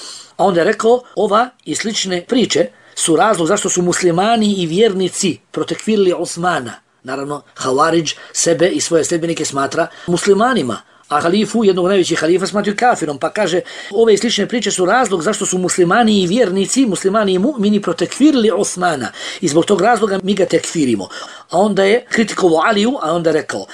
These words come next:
znaj da se ovaj ummet vratio u kufr onda kada su oni napustili suđenje po onome što Allah svevišnji, svemogući objavio i počeli suditi po nečem drugom mimo onog što je on objavio. A onda je Ibn Ibad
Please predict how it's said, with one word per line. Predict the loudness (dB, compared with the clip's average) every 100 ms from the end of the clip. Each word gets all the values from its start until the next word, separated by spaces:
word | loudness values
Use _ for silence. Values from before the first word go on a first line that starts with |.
| -18
znaj | -12 -4 0 0 -2
da | -4 -4
se | -2
ovaj | 2 2 2
ummet | 0 0 -4 -6 -8
vratio | -4 -4 -2 -2
u | -2
kufr | -4 -6 0 0 0 -6 -8
onda | -2 0 -2
kada | -2 -2
su | 0
oni | 0 0
napustili | -2 -2 -2 -2 -2 -4 -8
suđenje | -2 0 2 0
po | 0 2 4 4 2
onome | 0 0 0
što | 0 0
Allah | 0 0 0 -4
svevišnji, | -2 2 2 0 -2 -4 -6 -14
svemogući | -8 -2 0 2 2 0 -2 -6 -4
objavio | -2 0 2 2 2 0 -2
i | -4 -4
počeli | -2 -4 -2 -2
suditi | 0 0 0
po | 0
nečem | 0 0
drugom | 0 2 2
mimo | 2
onog | 2 0
što | 2 4
je |
on | 4 4
objavio. | 2 2 0 0 -4 -8 _ _ _ _ _
A | -2
onda | 0 0
je | 0
Ibn | -2 -6
Ibad | -8 -4 -2 -2 -6